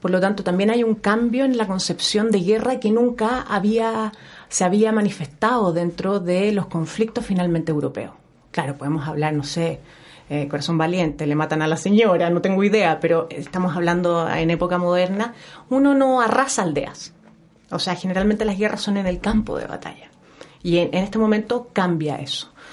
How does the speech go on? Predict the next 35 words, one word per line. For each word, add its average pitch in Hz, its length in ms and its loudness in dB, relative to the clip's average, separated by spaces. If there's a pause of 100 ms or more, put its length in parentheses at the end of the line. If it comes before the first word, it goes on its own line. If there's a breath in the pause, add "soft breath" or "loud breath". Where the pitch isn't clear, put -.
(480 loud breath)
Por 240 120 0
lo 214 60 -2
tanto, 277 220 0
yo 294 160 2
creo 294 220 2
que 285 260 2
esta 254 240 -4
idea 247 380 0
de 240 160 0
error 220 380 2
colectivo 202 1120 0
para 175 160 -2
poder 180 220 0
hacer, 196 680 -2 (140)
para 165 140 -2
poder 180 320 0 (160)
explicar 185 880 -2 (800 soft breath)
si - 240 -4
hubo 214 100 4
gestiones 190 600 -4
o 185 120 -4
no, 180 300 -2 (500 loud breath)
tengo 214 200 0
la 214 80 2
idea 214 240 2
de 214 160 0
que 202 220 -2
hay 190 140 -2
un 202 100 -2
error 196 220 -2
colectivo 190 460 -4
de 180 60 0
la 175 80 -4
sociedad 156 320 -6
europea 233 500 -2